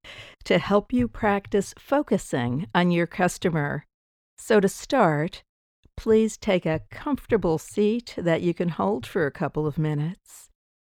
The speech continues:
Gently lower your eyelids to a soft gaze or a full close.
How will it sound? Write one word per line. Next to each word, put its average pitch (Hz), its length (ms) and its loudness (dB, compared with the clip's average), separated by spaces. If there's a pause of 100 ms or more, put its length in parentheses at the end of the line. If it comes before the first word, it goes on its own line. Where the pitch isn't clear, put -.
(460)
Gently 175 800 2
lower 202 480 2
your 170 340 2
eyelids 160 800 0 (120)
to 156 180 -2
a 147 80 0
soft - 640 -4
gaze 143 840 -4 (500)
or 160 240 6
a 151 80 2
full 175 800 0
close. 170 960 -2